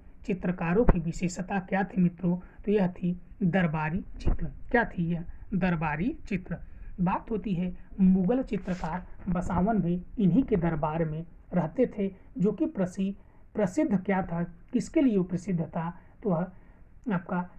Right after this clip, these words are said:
छवि चित्रकार या व्यंग-, व्यंग चित्रकार के रूप में वह प्रसिद्ध था। किसमें? प्रसिद्ध व्यंग चित्रकार के रूप में भी यह प्रसिद्ध था। Next question,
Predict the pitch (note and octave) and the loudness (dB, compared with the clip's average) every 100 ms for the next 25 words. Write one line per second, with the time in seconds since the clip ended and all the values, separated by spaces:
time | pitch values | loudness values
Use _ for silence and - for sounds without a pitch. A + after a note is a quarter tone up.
0 | - - - B3 - A3 F3+ F3 F3 E3 | -18 -4 -2 -2 -4 -6 -4 -4 -2 -4
1 | F3 - - G3 F#3 D#3 F#3 A3+ B3 F3 | -6 -8 -2 0 0 0 0 0 -2 0
2 | E3+ G#3+ B3 B3+ - - G3 F#3 F3+ D#3+ | 2 2 0 -4 -8 -6 -4 -2 -4 -2
3 | F3 G3 F3+ D#3+ F#3 F3+ D#3+ D#3 D3+ D#3 | -4 -4 -4 0 0 0 -4 -4 -4 -6
4 | C4+ F#3+ - F#3+ F3 D4+ - - - D#3 | -6 -6 -6 0 2 2 0 -14 -10 -10
5 | C3 - - - F#3 G3 C#4+ - - F3+ | -10 -16 -10 -6 0 0 0 -6 -6 -4
6 | F3 F#3+ F3+ D#4 F3+ E3 F#3 A3+ A3+ F#3 | -2 -2 -2 -2 0 0 2 0 -2 -4
7 | E3+ - D3+ F#3+ F#3 E3 D#3+ E3 E3+ D#3 | -4 -4 -6 -6 -4 -4 -4 -2 -4 -4
8 | C#3 G#3 G#3 - F3 - B3+ F4 F#4+ - | -4 -2 -2 -4 -10 -4 0 0 -2 -6
9 | - - - - - E3+ - - - - | -20 -20 -20 -10 -6 -6 -10 -18 -18 -18
10 | - - - - - - G#3+ C4+ - F4 | -18 -18 -10 -10 -10 -2 2 2 -2 -8
11 | - - - - F3 - C#3 | -10 -18 -6 -4 -4 -6 -10